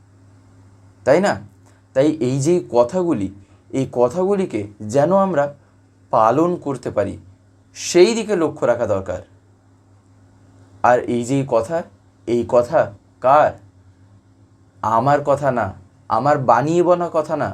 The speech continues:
এই কথা বলা তার। তিনি বলছেন, আমার পরম পিতা, আমাকে এরম করেই চিন্তা করতে হবে।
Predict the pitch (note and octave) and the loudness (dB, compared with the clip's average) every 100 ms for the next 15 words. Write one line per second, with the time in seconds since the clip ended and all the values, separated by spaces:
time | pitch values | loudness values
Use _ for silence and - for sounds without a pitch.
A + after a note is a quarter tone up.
0 | - _ _ _ _ - A#2 A#2 A#2+ C#3 | -10 _ _ _ _ -8 -6 0 0 0
1 | A#2 B2 C3+ - G2+ G#2 F2+ - - _ | 0 0 0 -2 0 0 -4 -14 -20 _
2 | _ _ _ - F3+ G3 A3+ F3 F3 D3 | _ _ _ -4 0 2 2 4 4 2
3 | B2+ F#2 G2 - _ _ _ _ _ _ | -4 -6 -10 -20 _ _ _ _ _ _
4 | _ _ _ _ _ _ - _ - - | _ _ _ _ _ _ -20 _ -20 -20
5 | - _ - - - G#2 A#2+ - - B2+ | -20 _ -20 -12 -2 2 2 -2 -2 2
6 | C#3+ F3+ G3+ G3 C3+ A#2 - _ _ _ | 4 4 2 -2 -2 -2 -4 _ _ _
7 | _ _ _ _ - B2 E3 F3+ F#3 F3 | _ _ _ _ -2 0 0 2 2 2
8 | G3+ G#3+ A#3 A3+ G3 E3+ E3+ C#3+ - A#2 | 0 -2 -2 -2 -4 -2 -2 -2 -4 -2
9 | G2 E2+ | -2 -6